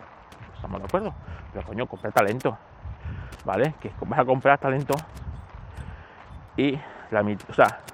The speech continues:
una ínfima parte de lo que cobre, de lo que compres es, es, va a ser válido, ¿no? Pero hombre, algo sacarás.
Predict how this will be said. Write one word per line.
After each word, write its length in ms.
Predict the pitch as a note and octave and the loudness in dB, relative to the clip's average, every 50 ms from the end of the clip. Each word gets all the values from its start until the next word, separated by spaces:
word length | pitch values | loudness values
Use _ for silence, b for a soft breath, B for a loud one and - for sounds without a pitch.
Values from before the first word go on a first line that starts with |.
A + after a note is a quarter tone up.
| - - - - | -18 -14 -8 -4
una 200 | B2+ C3+ C#3+ C#3+ | 0 2 2 2
ínfima 420 | D#3 D#3 D#3+ D3 - C3 C3+ B2 | 2 2 0 0 0 0 0 2
parte 200 | - C3 B2+ A#2+ | 2 2 2 2
de 60 | A#2 | 2
lo 40 | A2 | 2
que 80 | A2+ G#2 | 0 2
cobre, 340 | - B2+ C3+ C#3 D#3 D#3+ - | 2 4 4 4 2 0 2
de 120 | A#2 A#2 A2+ | 2 4 4
lo 100 | G#2+ G2+ | 4 2
que 520 | - F#2+ G#2+ G#2 F#2+ G#2 G#2 G2 G2+ G#2+ - | 2 0 0 0 0 -2 -2 -2 -4 -2 0
compres 340 | - B2+ C#3 - D3+ E3+ E3+ - B B B B B B B B B B | 0 0 0 0 -2 -2 -2 -6 B B B B B B B B B B
es, 520 | - G2 - - - - - - - - | -4 -4 -4 -6 -14 -20 -20 -14 -8 -6
es, 220 | G#2+ - - A2+ A2+ - - - - - - - - - - | -6 -4 -4 -6 -8 -12 -16 -18 -20 -20 -20 -18 -4 -2 -2
va 60 | A2 | 2
a 20 | |
ser 160 | - - A#2 | 4 4 2
válido, 300 | F#2+ G2 - D#4 B3 - - - - - - - | 4 4 2 2 2 0 -6 -12 -18 -14 -12 -12
¿no? 60 | E3 - - - - - | -12 -12 -14 -18 -16 -12
Pero 200 | - - E2 F2 | -8 -6 -4 -2
hombre, 220 | G#2+ A#2 C3 - | 0 0 0 0
algo 140 | - G2 G2 | 0 -4 -2
sacarás. 440 | - - C#3 - - - D3+ F3+ | 0 0 0 0 0 -2 -2 -2